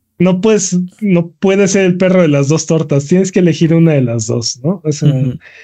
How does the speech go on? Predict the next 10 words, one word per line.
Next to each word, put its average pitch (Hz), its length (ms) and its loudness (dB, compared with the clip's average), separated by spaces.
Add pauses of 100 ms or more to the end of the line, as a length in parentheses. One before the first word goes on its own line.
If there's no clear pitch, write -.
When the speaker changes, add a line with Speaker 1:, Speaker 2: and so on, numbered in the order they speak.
(200)
Speaker 1:
o 170 180 0
tienes 226 380 0
un 214 120 4
ecosistema 165 720 0
con 143 140 0
exclusivas, 165 840 -2 (800)
o 156 200 0
eres 160 320 -2 (260)
third 147 240 -2
party, 123 360 -4